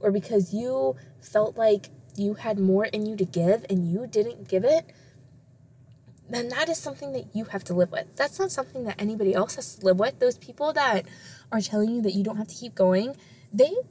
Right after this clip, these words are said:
are coming from a good place. They don't want you to get hurt. They don't want you to feel uncomfortable. They're trying to keep you safe, probably because they love and care about you.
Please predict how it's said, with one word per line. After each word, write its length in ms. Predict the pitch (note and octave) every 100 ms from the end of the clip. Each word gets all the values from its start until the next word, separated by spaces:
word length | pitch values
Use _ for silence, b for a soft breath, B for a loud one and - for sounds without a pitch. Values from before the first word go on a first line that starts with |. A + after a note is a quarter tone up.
| -
are 160 | B3+
coming 280 | B3 A3 G#3+
from 180 | G#3 G3+
a 20 |
good 180 | F#3+ E3+
place. 300 | - - -
They 140 | A#3
don't 200 | C#4+ D#4+
want 320 | A3+ G3+ G3+ G3+
you 220 | G3+ G3+
to 140 | -
get 160 | F#3+ -
hurt. 260 | F3 E3
They 140 | - G3
don't 200 | A#3 -
want 260 | G3+ G3+
you 220 | G3+ G3+ G3+
to 120 | -
feel 220 | - F#3+
uncomfortable. 680 | F#3 F3+ F#3 F3+ - - -
They're 160 | G3
trying 260 | G3 G#3+ A3
to 100 | -
keep 160 | F#3+
you 60 | G#3
safe, 400 | - F3+ F3+ -
probably 480 | - G#3 G3+ A3 A3+
because 300 | G#3+ G3 F#3
they 100 | F3
love 200 | E3+ E3+
and 120 | F3+
care 200 | F3 E3
about 260 | F3+ C#4 -
you. 240 | G#4 A#4+